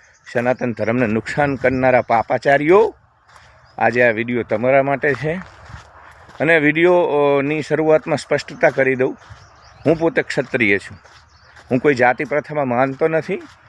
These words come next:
ના જાતિ પ્રથાને હું પ્રોત્સાહન આપવા માગું છું, કેમ કે સનાતન ધર્મને એનાથી બહુ નુકસાન છે. સનાતન ધર્મ છેલ્લા હજાર બારસો વર્ષમાં તૂટ્યો હોય તો એનું સૌથી મોટું કારણ જાતિ પ્રથા છે.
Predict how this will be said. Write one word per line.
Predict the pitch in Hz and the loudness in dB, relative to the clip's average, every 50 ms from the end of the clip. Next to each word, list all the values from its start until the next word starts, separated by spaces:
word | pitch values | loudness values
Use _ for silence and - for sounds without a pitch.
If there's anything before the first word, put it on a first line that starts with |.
| - - - - - - - - | -20 -20 -20 -20 -20 -16 -6 -2
ના | 131 135 | 0 0
જાતિ | 127 120 123 123 123 - 143 | 2 2 2 2 2 -2 -4
પ્રથાને | 117 - 131 127 - - 143 143 143 143 139 127 127 131 131 131 | -6 -6 -6 -6 -4 -2 0 2 2 2 2 0 0 -2 -2 -2
હું | 127 135 131 | -2 -4 -4
પ્રોત્સાહન | 113 - 123 127 - - - 147 143 143 135 127 | -2 0 0 0 0 -2 -2 -4 -2 0 0 0
આપવા | 117 - - - 123 | 0 0 0 0 0
માગું | 117 104 107 107 98 107 107 | 2 2 0 0 -2 -6 -8
છું, | - - - 233 262 - - - - - - - - - - | -8 -10 -12 -14 -14 -16 -18 -20 -20 -20 -20 -20 -16 -4 -2
કેમ | 165 175 | -2 0
કે | 175 180 | 2 0
સનાતન | 147 - 175 170 180 175 185 175 156 | 0 2 2 2 4 2 2 0 -2
ધર્મને | 120 - 117 143 160 185 185 175 160 | -4 -4 -2 0 0 0 2 2 2
એનાથી | 147 139 139 131 - 131 | 2 0 -2 -4 -6 -6
બહુ | 113 117 110 101 | -6 -4 -6 -6
નુકસાન | 101 104 95 - - 104 98 98 90 95 | -6 -10 -12 -12 -10 -10 -8 -8 -10 -12
છે. | - - 98 85 - _ - - - _ _ - - - - - | -14 -16 -16 -18 -18 _ -20 -20 -20 _ _ -20 -20 -10 -6 -2
સનાતન | 120 131 135 123 143 143 131 | -2 0 0 -2 -2 -4 -4
ધર્મ | 117 113 120 127 135 143 143 | -4 -2 0 0 0 0 -2
છેલ્લા | 127 - 143 135 139 147 143 143 143 143 143 - _ _ _ _ _ _ _ _ _ _ - - - _ - | -6 -8 -8 -2 0 2 4 4 4 2 0 -2 _ _ _ _ _ _ _ _ _ _ -20 -20 -20 _ -12
હજાર | 117 120 165 170 170 | -4 0 2 2 2
બારસો | 160 151 151 151 147 - 165 151 | 4 4 4 2 2 0 -2 -2
વર્ષમાં | 139 143 135 - - 147 143 143 143 139 139 131 | -2 -4 -6 -8 -10 -8 -6 -4 -4 -4 -4 -6
તૂટ્યો | - - 147 151 - 214 196 160 | -8 -8 -10 -4 0 2 2 4
હોય | 120 107 101 101 98 - _ _ _ - | 4 2 0 0 -4 -8 _ _ _ -4
તો | 180 | -2
એનું | 208 190 - - - | -2 -4 -6 -2 0
સૌથી | 175 185 208 226 - 208 220 | 2 2 2 0 -2 -2 -2
મોટું | 202 175 170 151 160 139 | -2 -2 -4 -6 -8 -6
કારણ | 110 - 120 117 135 151 147 | -4 -2 -2 0 -2 -2 -2
જાતિ | 104 113 107 110 104 - - | 0 2 2 2 2 0 -4
પ્રથા | - 98 92 - - - 98 | -6 -6 -6 -6 -4 -6 -6
છે. | - - - | -6 -8 -12